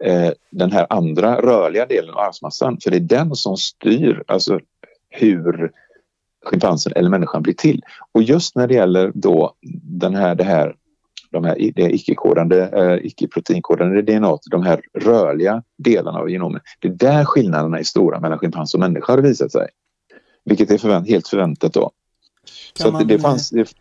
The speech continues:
Speaker 2: kan man säga så här,
Speaker 1: det,
Speaker 2: Göran,
Speaker 1: det
Speaker 2: att det räcker ju
Speaker 1: Ja.
Speaker 2: inte att, liksom, att det står en lista på ingredienser i ett recept för att göra en riktigt bra maträtt, utan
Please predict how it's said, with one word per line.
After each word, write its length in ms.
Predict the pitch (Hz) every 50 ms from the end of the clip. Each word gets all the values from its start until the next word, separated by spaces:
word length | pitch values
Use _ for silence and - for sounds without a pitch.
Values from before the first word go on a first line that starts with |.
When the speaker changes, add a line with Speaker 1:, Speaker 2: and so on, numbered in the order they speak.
| _ _ _
Speaker 2:
kan 140 | - 160 160
man 80 | 156
säga 160 | 143 - 151 143
så 100 | - 143
här, 200 | 143 165 190 -
Speaker 1:
det, 60 | 120
Speaker 2:
Göran, 140 | 127 139 139
Speaker 1:
det 80 | 143
Speaker 2:
att 220 | 143 - _ - -
det 160 | 151 143 135 139
räcker 320 | 143 147 - - - 185
ju 60 | 202
Speaker 1:
Ja. 40 | -
Speaker 2:
inte 280 | 165 131 _ - 147 143
att, 240 | 147 - - -
liksom, 400 | - 143 139 - - - 135 135
att 100 | 135 139
det 100 | - 143
står 220 | - - - 143 135
en 80 | 135
lista 280 | 139 143 - - - 139
på 280 | - - - 135 135 -
ingredienser 920 | - 151 147 143 143 139 139 143 143 131 127 135 - - - 175 175 170 151 - _ _ _ _ _ _ _ _
i 140 | - 175 170
ett 120 | 156 -
recept 400 | - 156 - - 131 - - -
för 160 | - - 147
att 60 | 143 143
göra 180 | 139 135 131
en 60 | 135
riktigt 360 | 135 139 139 - - 143 135 127
bra 280 | 127 113 117 131 143 143
maträtt, 560 | 143 147 127 - - - - 165 - _ - - - - _ _ _
utan 500 | - 151 147 - - 131 127 147 156